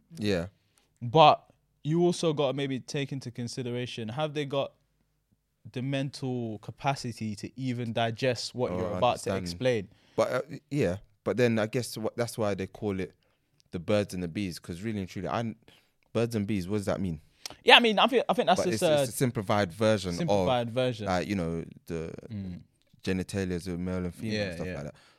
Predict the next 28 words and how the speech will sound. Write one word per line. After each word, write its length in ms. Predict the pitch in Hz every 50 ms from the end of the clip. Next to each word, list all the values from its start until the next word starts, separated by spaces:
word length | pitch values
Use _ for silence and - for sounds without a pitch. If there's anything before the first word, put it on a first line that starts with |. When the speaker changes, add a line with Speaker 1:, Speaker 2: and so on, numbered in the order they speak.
| _ _ _
Speaker 1:
But 280 | - 104 92 - - _ -
I, 60 | - - - -
I 40 | 120
feel 200 | - - 143 139
like, 220 | 127 117 110 - - - _ -
uh, 80 | - 113 87
like 240 | 107 131 143 - -
you 60 | 123
said, 360 | - - 117 90 98 - - - _ _ _ _ _ _ - - _ _ _ _ _ _ _ _ _ - - - _ _ _ _ _ _ _ _ _ _ _ _ -
if 120 | 117 -
you 80 | - 143
don't 260 | 139 139 123 - - -
tell 340 | - - 123 120 113 110
your 100 | 104 98
child, 520 | 90 - - 110 101 98 92 92 87 80 - - - - - _ _ _ _ _ _ _ _ _
you 60 | - 92
know, 100 | 87 80
what 260 | 82 92 - - 71
they're 260 | 87 90 90 87 85
trying 280 | 82 - - 98 92 90
to 40 | 87
find 260 | 85 - 90 90 90
out 80 | 87 76
or 60 | 76 82
what 100 | 85 80
they're 100 | 78 78
curious 360 | - - - 104 95 85 -
about, 320 | - 73 78 73 78 82